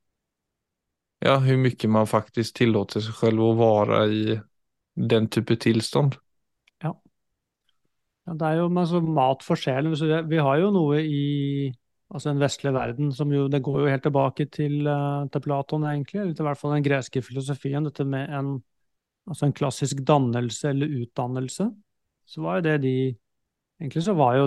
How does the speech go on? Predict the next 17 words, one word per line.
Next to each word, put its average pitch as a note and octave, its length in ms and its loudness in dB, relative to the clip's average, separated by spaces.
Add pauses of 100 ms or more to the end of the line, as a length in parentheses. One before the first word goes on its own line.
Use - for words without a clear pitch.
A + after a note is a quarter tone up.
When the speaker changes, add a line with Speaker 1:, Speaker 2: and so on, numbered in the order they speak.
Speaker 2:
det, C3 100 2 (1800)
altså, D3 180 -8
de, C3 240 -2 (180)
den C3+ 220 2
grunnleggende B2+ 840 2
maten A2+ 440 -4
for C#3+ 200 -4
sjelen. B2+ 320 -4 (840)
Altså, C3 180 -4
grunnleggende B2+ 640 2
kunnskap C#3+ 720 -4 (1300)
som C#3 340 0
vi A#2+ 80 8
Speaker 1:
Mm. A2+ 80 8
Speaker 2:
trenger A#2 360 2
for C3+ 240 -2
å C#3+ 120 -2